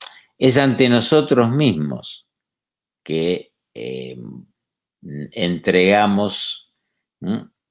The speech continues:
y confesamos, por así decir, lo que hacemos en la práctica.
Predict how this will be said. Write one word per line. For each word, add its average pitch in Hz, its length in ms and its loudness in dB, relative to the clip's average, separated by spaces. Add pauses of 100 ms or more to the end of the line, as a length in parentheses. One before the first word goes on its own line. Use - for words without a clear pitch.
y 76 540 -14
confesamos, 95 1000 -2
por 69 180 -10
así 76 240 -10
decir, 92 580 -6 (460)
lo 80 240 -4
que 87 120 -2
hacemos 92 580 -2
en 73 180 -8
la 71 140 -6
práctica. 62 640 -16